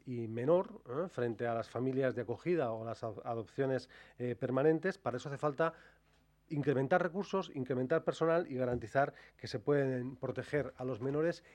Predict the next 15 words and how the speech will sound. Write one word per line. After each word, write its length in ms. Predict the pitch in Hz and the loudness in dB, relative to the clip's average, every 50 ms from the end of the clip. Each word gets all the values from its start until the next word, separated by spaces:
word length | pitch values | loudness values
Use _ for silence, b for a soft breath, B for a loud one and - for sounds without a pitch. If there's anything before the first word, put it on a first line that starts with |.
| b b | b b
y 80 | 131 | -10
que 100 | - 143 | -8 -6
se 120 | 123 - 135 | -4 -2 -2
les 180 | 123 117 107 | -2 -2 0
da 200 | 135 156 135 117 - - | 0 0 0 0 -2 -4
un 160 | 139 131 123 | -6 -6 -6
sistema 540 | - 135 120 - - 160 165 170 175 175 175 B B B B | -6 -8 -10 -4 -2 0 2 2 0 0 -2 B B B B
más 300 | 120 131 131 127 123 - | -4 -2 -2 -2 -2 -2
rápido, 540 | - 131 143 131 117 143 135 156 165 170 - b b b b b b b b _ | 0 0 0 0 0 -2 -2 -2 -2 -4 -6 b b b b b b b b _
eh, 160 | 120 120 117 110 | -8 -8 -8 -6
que 120 | - 135 | -4 -4
es 80 | 127 120 | -2 -2
lo 120 | 135 131 | -2 -4
que 320 | 123 - 123 113 107 101 98 104 | -4 -4 -6 -6 -6 -6 -8 -8
necesitan. 500 | 113 104 - 110 - 113 104 - 85 | -10 -10 -10 -10 -12 -12 -12 -14 -16